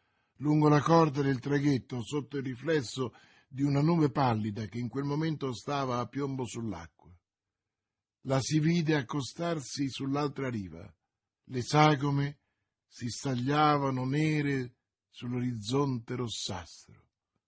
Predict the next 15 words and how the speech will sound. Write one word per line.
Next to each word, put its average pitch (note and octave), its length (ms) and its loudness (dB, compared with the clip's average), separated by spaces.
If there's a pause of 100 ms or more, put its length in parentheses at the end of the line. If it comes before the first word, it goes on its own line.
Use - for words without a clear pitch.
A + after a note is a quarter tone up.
(880)
Durante F#3+ 440 4
la F#3 120 4
traversata F#3 640 2
Milady E3+ 440 2
era D#3 120 4
riuscita D#3+ 460 -2
a C#3 40 -2
staccare C#3+ 600 -4
la C#3 140 -4
corda E3 440 -2
che B2+ 100 -6
le C#3+ 100 0
legava C#3 380 0
i C3+ 80 0
piedi. F2 440 -10